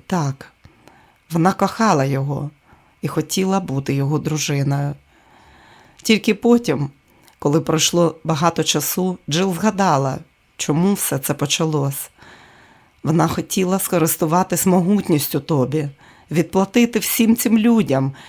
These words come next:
які використовували її, ранили, зневічували. Джил хотіла помсти.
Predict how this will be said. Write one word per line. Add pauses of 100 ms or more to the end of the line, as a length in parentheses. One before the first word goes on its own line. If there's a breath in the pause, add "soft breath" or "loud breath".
(160 loud breath)
які
використовували
її, (160)
ранили, (640 loud breath)
зневічували. (600 loud breath)
Джил (160)
хотіла (300)
помсти.